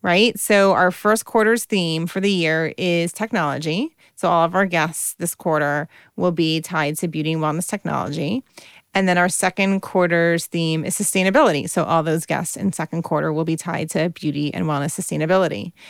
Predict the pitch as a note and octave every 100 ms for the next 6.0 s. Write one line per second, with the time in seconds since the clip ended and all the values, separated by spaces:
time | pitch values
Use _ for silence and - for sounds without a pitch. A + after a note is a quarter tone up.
0 | - - - E3+ E3+ F3+ E3+ E3+ E3+ -
1 | - E3 D#3 D#3 D3+ C#3+ G3 C#4+ - G#3+
2 | F#3 F#3+ F3+ - E3 E3+ - E3 E3 E3
3 | G#3+ A3+ A#3+ A3+ - F3+ D#3+ D#3 F#3+ A3+
4 | A3 A3 F#3+ F#3 E3 D#3 D#3 D3+ - F3+
5 | E3 D#3+ D#3+ D#3 E3+ G3+ B3+ D#4+ E4+